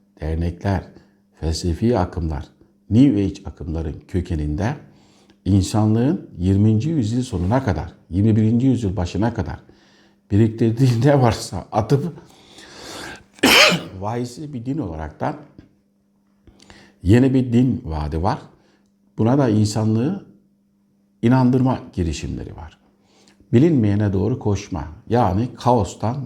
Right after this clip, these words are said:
bir düzen çıkartma. Oxford Sözlüğü iki bin on altı yılında post-truth, yani, e, gerçeklik ötesini yılın kelimesi seçmişti. Şimdi artırılmış gerçeklik, <coughs>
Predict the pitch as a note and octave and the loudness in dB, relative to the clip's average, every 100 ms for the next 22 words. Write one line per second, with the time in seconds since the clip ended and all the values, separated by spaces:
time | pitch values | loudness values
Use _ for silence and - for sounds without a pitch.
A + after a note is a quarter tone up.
0 | - A#2+ C3+ C3 E2+ G#2 B2 - - C#2+ | 0 2 2 -2 -2 0 0 -2 -10 -12
1 | - - D#2+ _ _ _ _ _ - C3 | -12 -16 -18 _ _ _ _ _ -2 0
2 | - B2 A#2 - G#2+ G#2+ A2+ B2 - A2+ | -2 -4 -4 -2 0 0 0 -2 -2 -4
3 | A2+ A#2 G#2+ A2 G2 E2 D#2 D2+ G2 B2 | -2 0 0 0 0 -2 -4 -2 -4 -4
4 | A#2+ A2+ G#2+ - F#2 G#2+ - A2 F#2+ - | -6 -6 -6 -6 -6 -6 0 2 2 -2
5 | D3 - _ _ _ - _ _ _ _ | -8 -14 _ _ _ -20 _ _ _ _
6 | - F2+ F2 E2+ E2+ G2+ G2+ G2+ A2+ C#3+ | -6 -2 0 -2 0 4 4 2 0 2
7 | D3 F2+ F2+ E2 F2 C3+ - - G#2 A#2+ | 0 0 -4 -4 -2 -2 -2 0 2 2
8 | G2 F2+ F2 F2+ - D#2+ - B1 - - | 0 -2 -2 -4 -4 -8 -6 -10 -12 -16
9 | F2 - C#3 C#3+ B2+ - - - _ - | -20 -4 0 0 0 -2 -12 -20 _ 0
10 | A2+ A2+ B2+ B2 B2 - G#2 F#2 F#2 F#2 | 0 2 2 2 2 2 2 2 -2 -4
11 | B2+ A4+ | 0 2